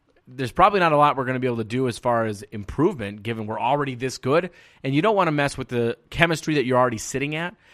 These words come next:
and so probably most likely it's gonna be where we s-, kinda stay where we're at. Uh, looking at, if you go by points per game, uh, looking at, uh, Giannis is twenty-five per game at ninth in the league,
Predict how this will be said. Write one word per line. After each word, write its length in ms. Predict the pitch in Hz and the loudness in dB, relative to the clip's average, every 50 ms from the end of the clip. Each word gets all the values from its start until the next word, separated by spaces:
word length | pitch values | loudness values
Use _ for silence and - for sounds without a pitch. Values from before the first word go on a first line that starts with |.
| - _ _ | -20 _ _
and 100 | - 113 | -12 -10
so 80 | - 117 | -8 -6
probably 380 | 107 131 135 139 131 127 120 - | 0 2 2 2 2 0 -2 -2
most 340 | - 131 143 151 139 - | -2 0 0 0 0 0
likely 360 | - 156 165 156 - 120 110 107 | 0 0 0 0 0 -4 -6 -6
it's 220 | - 113 107 - | -8 -12 -14 -10
gonna 180 | - 120 113 104 | -8 -8 -8 -6
be 260 | 104 113 110 107 107 | -6 -6 -6 -6 -6
where 160 | 104 110 107 | -6 -8 -8
we 120 | 104 107 | -8 -8
s-, 420 | 101 - - - - - - - _ _ - | -8 -8 -8 -10 -10 -10 -12 -14 _ _ -10
kinda 220 | - - 113 98 | -8 -6 -6 -6
stay 260 | - - - 131 120 | -8 -8 -6 -6 -4
where 160 | 113 113 110 101 | -4 -4 -6 -6
we're 160 | 98 98 98 | -8 -8 -10
at. 240 | 95 95 87 - _ _ _ _ _ _ _ - | -10 -12 -12 -14 _ _ _ _ _ _ _ -10
Uh, 140 | 107 104 104 | -8 -6 -2
looking 340 | 117 143 151 175 160 156 156 | 0 0 0 0 0 0 0
at, 240 | 147 143 - - _ _ - | 0 0 -2 -4 _ _ -12
if 80 | 127 117 | -10 -6
you 60 | 139 | -2
go 80 | 202 | 2
by 120 | 208 185 143 | 2 2 2
points 340 | - - 151 151 151 - - | 2 2 2 2 2 -2 -6
per 100 | - 117 | -8 -6
game, 480 | 104 120 131 143 151 151 151 151 147 _ _ _ _ _ _ _ _ _ _ _ _ _ _ _ - | -4 -2 -2 0 0 0 -2 -4 -8 _ _ _ _ _ _ _ _ _ _ _ _ _ _ _ -10
uh, 180 | 95 104 104 | -8 -6 -4
looking 380 | 107 110 117 104 - 113 113 113 | -4 -4 -4 -4 -4 -6 -4 -4
at, 220 | 113 113 110 - 120 | -4 -4 -4 -4 -4
uh, 60 | 110 | -4
Giannis 460 | 104 107 131 139 147 156 156 147 - | -2 2 2 2 4 2 0 -2 -4
is 80 | 143 120 | -8 -8
twenty-five 680 | - - 147 147 139 120 - 143 135 135 135 131 120 - | -4 -4 -2 -2 -2 0 0 2 2 2 0 -2 -4 -8
per 120 | - 135 127 | -8 -8 -6
game 300 | 127 131 131 135 131 - - - - _ - | -4 -4 -4 -4 -6 -8 -12 -20 -20 _ -8
at 140 | - - 113 | -6 -6 -4
ninth 340 | 113 113 123 143 147 - 139 | -4 -2 -2 -2 -2 -4 -6
in 60 | 135 | -6
the 80 | 135 127 | -4 -2
league, 400 | 131 135 139 139 143 143 - | 0 0 0 0 -2 -4 -10